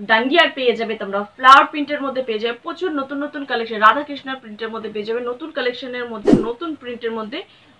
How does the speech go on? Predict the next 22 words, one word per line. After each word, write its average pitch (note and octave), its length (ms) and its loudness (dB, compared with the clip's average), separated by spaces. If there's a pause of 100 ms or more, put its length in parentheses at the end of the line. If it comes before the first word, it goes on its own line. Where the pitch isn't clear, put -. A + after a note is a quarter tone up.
(100)
গুজরির C4 340 -4
collection G#3+ 400 -4
এসছে - 280 -10 (1120)
Sleepless। C#4+ 720 2 (340)
দাম B3+ 260 4
যাচ্ছে B3 320 -4
মাত্র B3+ 340 -2
একশো - 400 -2
পঁয়তাল্লিশ F#3+ 460 -2
টাকায়। D#3 320 -10
একশো B3 280 -4
পঁয়তাল্লিশ C#4 460 -6
টাকায় D4+ 240 -8
তোমরা A#3 260 -6
পেয়ে F#3+ 220 -6
যাচ্ছ G3+ 320 -10
এত F#3 220 -8
সুন্দর G#3 400 -12 (540)
একটা C4+ 260 -8
গুজরির A3 460 -4 (560)
print। F3+ 420 -12 (760)
এবার G#4 160 6